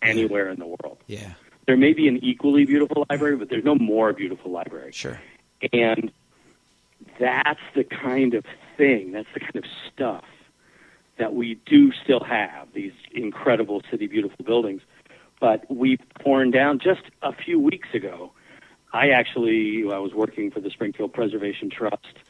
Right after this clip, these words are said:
Speaker 2: I wrote to Massachusetts Preservation, Preservation Massachusetts, and I got this mansion placed on the, uh,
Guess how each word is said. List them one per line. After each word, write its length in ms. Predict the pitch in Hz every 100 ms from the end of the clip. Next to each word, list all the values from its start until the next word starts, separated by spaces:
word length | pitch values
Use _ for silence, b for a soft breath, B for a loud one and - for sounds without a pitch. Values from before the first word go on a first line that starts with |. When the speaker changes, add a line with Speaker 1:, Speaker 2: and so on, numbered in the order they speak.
| b b b b
Speaker 2:
I 500 | - 87 95 95 92 92
wrote 460 | 95 104 104 107 -
to 140 | 117 104 101
Massachusetts 840 | 101 101 104 - - 120 104 110 92 -
Preservation, 640 | 113 104 95 101 95 92
Preservation 640 | - 123 113 101 95 113
Massachusetts, 720 | 101 101 - - 113 - 98 _ B B B B -
and 240 | 104 98
I 80 | 101
got 260 | 110 107
this 140 | 107 98
mansion 640 | 113 107 110 117 - 107 101
placed 440 | - 110 107 -
on 200 | 104 95
the, 300 | 95 90 87 _ b b b b
uh, 280 | 92 87